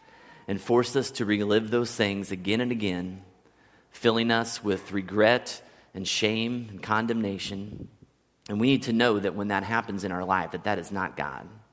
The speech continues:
that that's not who he is. But that's what Satan loves to do. But Peter says to us, "You've spent enough time there.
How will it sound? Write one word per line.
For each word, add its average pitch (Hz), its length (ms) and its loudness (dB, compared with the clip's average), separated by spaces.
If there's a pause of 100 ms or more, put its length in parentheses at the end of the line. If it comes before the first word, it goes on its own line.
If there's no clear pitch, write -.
(460)
that 85 60 -10
that's 98 220 -2
not 98 160 -4
who 98 160 -6
he 95 220 -4
is. 82 260 -6
But - 120 -8
that's 98 220 -2
what 117 120 0
Satan 135 440 0
loves 107 400 0
to 101 120 -8
do. 90 400 -6 (1120)
But 107 140 0
Peter 143 260 2
says 120 300 0
to - 160 -2
us, 104 280 -2
"You've 113 120 -4
spent 147 340 -4
enough 127 420 -2
time 85 380 -8
there. 78 280 -14